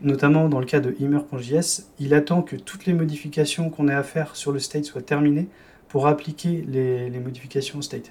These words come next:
Donc ça permet en fait, c'est comme, euh, si on, on temporisait, on faisait un espèce de tampon sur les modifications qu'on va faire sur le state afin d'optimiser en fait les accès au state et les rafraîchissements, euh, de l'I H M.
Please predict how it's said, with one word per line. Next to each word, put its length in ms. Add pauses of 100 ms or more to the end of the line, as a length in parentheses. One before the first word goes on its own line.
(120)
Donc 120
ça 120
permet 280
en 80
fait, 260 (320)
c'est 160
comme, 220
euh, 180
si 240
on, 360 (840)
on 160
temporisait, 720 (160)
on 120
faisait 180
un 220
espèce 280
de 80
tampon 400 (380)
sur 180
les 80
modifications 580
qu'on 140
va 100
faire 160
sur 160
le 40
state 460
afin 380
d'optimiser 680
en 100
fait 240
les 140
accès 220
au 40
state 420
et 60
les 80
rafraîchissements, 840
euh, 100
de 100
l'I 140
H 140
M. 60